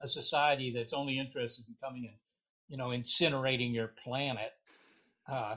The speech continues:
I, <laughs> it's, it's an interesting project to get funded.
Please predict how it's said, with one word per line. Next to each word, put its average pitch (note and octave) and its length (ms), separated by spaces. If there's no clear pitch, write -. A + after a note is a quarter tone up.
I, A2 120
<laughs> G3 140
it's, D3 160
it's E3+ 160
an D#3 80
interesting D#3 440
project C#3+ 420
to C#3 60
get B2+ 240
funded. B2+ 380